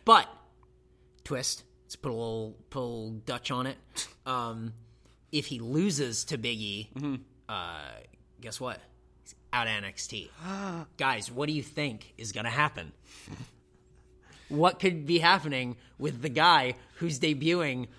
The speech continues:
Speaker 1: on Friday on SmackDown?
Speaker 2: After N X T, <laughs> where he'll probably lose
Speaker 1: What?
Speaker 2: to Big E Langston.
Speaker 1: No, he's gonna win, and then he's gonna win the N X T title.
Speaker 2: Oh.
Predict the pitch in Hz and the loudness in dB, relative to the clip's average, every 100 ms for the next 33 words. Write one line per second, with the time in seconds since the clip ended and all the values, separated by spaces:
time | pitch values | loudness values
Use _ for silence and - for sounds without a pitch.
0 | - 147 143 135 180 196 185 135 120 123 | -4 0 0 2 6 8 8 4 2 -2
1 | - - - 143 139 - 202 - - 104 | -6 -16 -4 -2 0 4 4 4 2 -2
2 | 95 107 - - - 214 - 156 143 135 | -2 -8 -14 -2 2 2 2 2 2 2
3 | 135 - - _ _ _ _ - 165 160 | -2 -14 -20 _ _ _ _ 2 4 4
4 | - - 214 220 147 135 - - - 494 | 0 0 4 6 6 2 -4 -6 -4 -4
5 | - - - 135 135 143 - 165 160 160 | -4 -8 -4 -4 -2 -4 -2 4 6 4
6 | 143 156 151 170 170 127 127 - - - | 2 4 6 6 6 4 2 -4 -8 -6
7 | 147 214 - - - - - - 135 135 | 8 8 8 2 -8 -20 -14 -6 -2 -2
8 | 117 117 127 151 - 185 285 131 196 156 | -2 -4 -2 -2 0 6 6 6 4 4
9 | 214 170 190 254 156 156 165 151 180 175 | 4 6 6 6 4 0 0 0 -2 0
10 | 160 156 - 151 151 190 127 98 - - | 0 -2 -4 -4 2 2 2 -2 -8 -4
11 | 135 127 107 | 0 0 -2